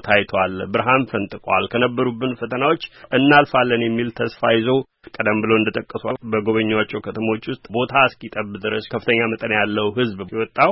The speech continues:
ይችን የተጠየቀች መጠነኛ ገንዘብ ለማዋጣት እንዴት ሳይችል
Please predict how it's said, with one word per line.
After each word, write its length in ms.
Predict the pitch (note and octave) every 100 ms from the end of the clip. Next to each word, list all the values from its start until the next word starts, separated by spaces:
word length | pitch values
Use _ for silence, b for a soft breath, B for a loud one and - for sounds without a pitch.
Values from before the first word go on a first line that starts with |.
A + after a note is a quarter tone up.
| -
ይችን 420 | B2+ A#2+ - D3+ D3+
የተጠየቀች 720 | C#3 B2+ B2 A#2+ A#2+ - A#2+
መጠነኛ 500 | B2 G#2+ A2+ A2 A2 G#2
ገንዘብ 300 | G#2 G#2 G#2+
ለማዋጣት 600 | G#2+ G#2 G#2 G2+ G#2+ -
እንዴት 300 | B2 A#2+ B2+
ሳይችል 460 | - A#2+ A2+ -